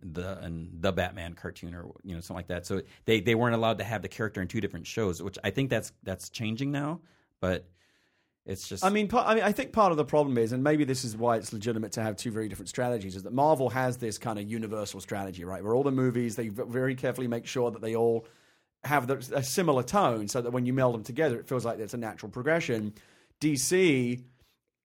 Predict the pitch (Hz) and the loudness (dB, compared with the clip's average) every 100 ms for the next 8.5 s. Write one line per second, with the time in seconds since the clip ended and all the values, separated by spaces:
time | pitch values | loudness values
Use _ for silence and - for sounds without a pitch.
0 | _ _ 135 147 139 147 135 131 147 143 | _ _ 0 4 4 2 -6 0 2 4
1 | 139 214 196 151 127 113 120 117 117 139 | 4 2 0 0 0 0 -2 -2 -2 -2
2 | 170 165 151 123 131 143 113 123 123 131 | -2 0 0 0 -2 -2 -2 -2 0 0
3 | 120 110 123 117 120 147 - 110 151 160 | 0 -2 -2 0 2 2 2 2 2 2
4 | 131 127 127 127 127 117 123 127 113 107 | 2 0 -2 -2 -2 -2 -4 -6 -6 -6
5 | 104 - 104 101 98 110 113 120 120 113 | -6 -8 -8 -6 -4 -4 0 2 2 0
6 | 104 120 113 113 104 113 107 110 101 104 | 0 0 0 0 0 -2 -4 -4 -4 -4
7 | 123 - - 156 185 185 180 156 - 127 | -6 -16 -2 2 4 4 4 2 -8 -4
8 | 113 107 104 131 | -4 -4 -4 -4